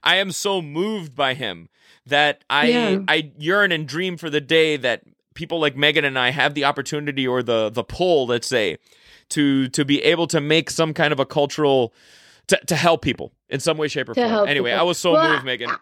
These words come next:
Speaker 1: Like,
Speaker 2: no, it's, it's, it's important. And for those of you in the, the same financial situation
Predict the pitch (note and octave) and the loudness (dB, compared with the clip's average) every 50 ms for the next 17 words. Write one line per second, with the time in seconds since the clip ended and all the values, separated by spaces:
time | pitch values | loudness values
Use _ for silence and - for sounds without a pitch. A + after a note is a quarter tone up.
0 | _ _ - C3 C#4+ C#4+ E4+ F4 F4 E4+ D#4 D4 C4 D4 D4+ D4+ - - C#4+ C4+ | _ _ -2 2 2 4 4 4 4 4 4 4 4 2 2 2 0 -2 -2 -4
1 | - - - - - F#3 F3+ - - C4+ B3+ B3+ A#3+ A#3+ - D4+ C#4+ C#4 B3+ A3 | -4 -8 -4 0 0 0 0 0 0 0 0 0 -2 -2 -2 0 2 2 2 2
2 | A3+ A3 G#3+ - - - A3+ A3 A3 A3 A3 A3 A3 A3 A3 G#3+ G#3+ _ _ _ | 2 0 0 -2 -4 -2 -2 0 0 2 0 0 0 0 -2 -2 -4 _ _ _
3 | _ _ _ _ _ _ _ _ _ _ A#3 _ - C4 B3 A#3 C4 C#4 C#4 D4 | _ _ _ _ _ _ _ _ _ _ -20 _ -4 -2 0 2 4 4 4 4
4 | B3 C4+ A#3 B3+ B3 B3 A#3+ A#3+ A#3 A3+ A3 G#3 G3 - - F#3+ G3+ A3 A3 - | 4 2 0 2 2 2 2 2 0 0 0 0 0 -2 -4 -2 -2 -4 -2 0
5 | - B3+ B3+ B3+ - A3+ G#3+ G#3 G#3 G#3 A3 A#3 A3+ - A3+ G3 G3 G3+ F#3+ G#3 | 0 0 0 0 0 0 -2 0 0 -2 -4 -4 -4 -6 -8 -6 -6 -8 -6 -4
6 | G3+ G3+ G3 G3 F#3+ - G#3 G3+ G3+ G3+ F#3+ - | -2 0 0 -2 -2 -2 -2 0 0 0 -2 -4